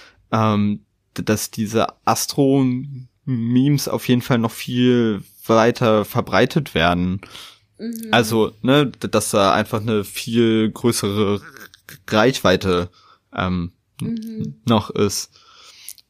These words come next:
Speaker 1: Mhm.
Speaker 2: Ja, also ich pump zum Beispiel voll viel Astro-Memes.
Speaker 1: Ja.
Speaker 2: Aber für mich sind die nicht so sehr mit Coping verbunden, ehrlich gesagt, sondern eher einfach so ein kleiner Roast on the side.
Speaker 1: <laughs>
Speaker 2: Und eher sowas,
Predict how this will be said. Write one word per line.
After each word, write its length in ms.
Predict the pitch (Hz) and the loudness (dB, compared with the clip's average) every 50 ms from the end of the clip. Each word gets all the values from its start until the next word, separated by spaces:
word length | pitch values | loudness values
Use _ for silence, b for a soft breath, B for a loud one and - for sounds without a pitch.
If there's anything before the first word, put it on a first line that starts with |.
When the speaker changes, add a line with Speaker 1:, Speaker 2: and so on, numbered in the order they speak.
| _ _ _ _ _ _ _ _ _ _ _ - - | _ _ _ _ _ _ _ _ _ _ _ -2 2
Speaker 1:
Mhm. 260 | 139 131 127 131 127 | 2 4 6 6 6
Speaker 2:
Ja, 140 | 123 127 247 | 6 4 4
also 180 | 240 247 240 - | 2 0 -4 -6
ich 200 | - 262 - - _ | -8 -8 -8 -10 _
pump 300 | - 294 311 302 320 311 - | -4 -2 -2 -2 -4 -6 -8
zum 200 | - - 277 240 | -6 -6 -4 -2
Beispiel 520 | 240 240 254 254 - - 247 240 240 240 240 | -4 -4 -6 -6 -8 -8 -6 -6 -6 -6 -8
voll 240 | - - 233 214 | -8 -10 -10 -10
viel 200 | 214 - - 226 220 | -10 -12 -10 -8 -6
Astro-Memes. 760 | - 247 - - - - 277 277 285 311 349 381 - - - | -6 -8 -8 -10 -12 -12 -8 -8 -6 -6 -6 -8 -10 -4 0
Speaker 1:
Ja. 260 | - - 233 107 98 B B B B _ | 4 4 4 4 2 B B B B _
Speaker 2:
Aber 400 | - - 214 233 233 240 240 240 | -2 0 2 2 2 0 -2 -4
für 160 | 240 - 269 254 | -4 -4 -2 -2
mich 280 | 254 269 320 302 - | 0 0 0 -2 -2
sind 220 | - 294 285 269 247 | -4 -2 -2 -2 -2
die 100 | 269 254 | -2 -2
nicht 340 | 247 254 269 277 262 - - | -2 -2 -2 -4 -8 -12 -12
so 180 | - 240 247 247 220 | -8 -6 -6 -6 -6
sehr 160 | 208 233 233 226 | -4 -4 -4 -2
mit 220 | 226 220 214 - | -4 -4 -6 -10
Coping 560 | - - 262 262 262 262 - 254 214 208 - | -8 -2 -2 -2 -2 -2 -4 -4 -4 -4 -4
verbunden, 560 | - 220 202 190 196 190 196 196 190 190 190 | -6 -6 -6 -4 -4 -6 -6 -6 -6 -8 -8
ehrlich 380 | 185 104 147 190 196 190 190 - | -6 -4 -4 -6 -6 -8 -10 -10
gesagt, 340 | - 202 190 196 208 214 - b b b b b b | -10 -8 -6 -6 -8 -8 -10 b b b b b b
sondern 220 | - 220 220 - | -4 -2 0 2
eher 200 | 175 226 233 180 | 4 4 4 4
einfach 300 | 165 214 220 214 226 233 | 4 2 0 -2 -4 -6
so 140 | 226 - 226 | -4 -4 -6
ein 100 | 220 208 | -6 -6
kleiner 460 | - - - 220 226 226 233 233 226 | -6 -4 -2 0 0 2 0 -2 -2
Roast 460 | 214 208 220 220 220 240 233 - - | -2 -2 -2 -2 -2 -4 -6 -8 -6
on 220 | - - 202 202 185 | -4 -2 -2 0 -2
the 80 | 190 | -4
side. 460 | 185 - - - 208 196 196 202 196 - | -6 -8 -6 -2 0 0 0 0 -4 -6
Speaker 1:
<laughs> 1120 | 185 180 156 185 233 214 277 294 262 - 302 302 269 - - 277 269 269 - 359 349 320 - | -2 2 4 4 6 6 6 6 6 8 6 6 6 6 6 4 4 6 6 4 4 4 4
Speaker 2:
Und 140 | 214 208 - | 2 0 0
eher 280 | - 233 233 233 233 226 | 2 2 2 2 0 0
sowas, 480 | 226 247 240 262 262 262 - - - | -2 -2 0 0 -2 -2 -4 -8 -12